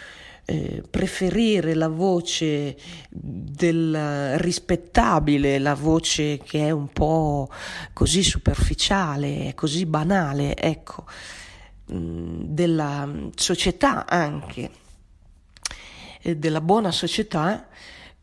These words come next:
che, eh, dà un segnale, eh, superficiale, che non entra a, mm, in profondità a riflettere. Ecco, ehm, per questo,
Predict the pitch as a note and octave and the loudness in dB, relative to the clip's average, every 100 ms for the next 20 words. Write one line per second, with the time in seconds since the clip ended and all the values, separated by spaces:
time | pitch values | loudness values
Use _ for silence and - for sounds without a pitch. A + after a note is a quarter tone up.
0 | - E3+ F3+ - D#3+ D3+ D3+ D#3+ - - | 0 2 2 0 -4 -2 -4 -4 -6 -8
1 | - D#3+ E3+ D3+ - - F3 - F#3 F3 | -6 2 2 2 -4 -2 0 2 2 2
2 | E3 D3 C#3+ D3 D3+ - - - D#3+ D#3+ | 2 0 -2 -2 -4 -8 -16 -6 -4 -4
3 | D#3+ - - E3 F3 D#3 - E3 C#3 - | -6 -6 -6 -2 -2 -2 -4 -4 -4 -6
4 | - G#1 - - - - - F#3 F3+ F#3 | -8 -10 -12 -20 -20 -16 -4 0 2 2
5 | F3 D#3+ D#3 - D#3+ D#3 C#3 - - - | 2 0 -2 -8 -10 -8 -12 -12 -20 -20
6 | - D#3 D#3 - - - D#3 C#3+ E3 F3 | -8 -2 -2 -4 -6 -6 -4 -2 -2 -2
7 | D#3+ - E3 D#3+ D#3 - D3 C#3 - - | -6 -4 -2 -2 -2 -4 -6 -6 -14 -20
8 | - - - D3+ D3+ D3+ - D#3 D#3 - | -20 -20 -4 -2 -2 -6 -4 -2 -2 -6
9 | - D3+ - - - - - - - - | -10 -8 -8 -10 -16 -12 -10 -10 -16 -12
10 | - D#3+ D3 - D3 C#3+ C#2 D#3 D3+ C#3+ | -4 -4 -4 -8 -4 -4 -4 -4 -4 -4
11 | C#3 C3+ C3+ C3+ C#3 - - - - F#3 | -6 -6 -8 -8 -10 -14 -20 -6 0 0
12 | - G#3+ F#3+ - - - G3 G3+ - | 4 6 6 4 -2 0 0 0 -6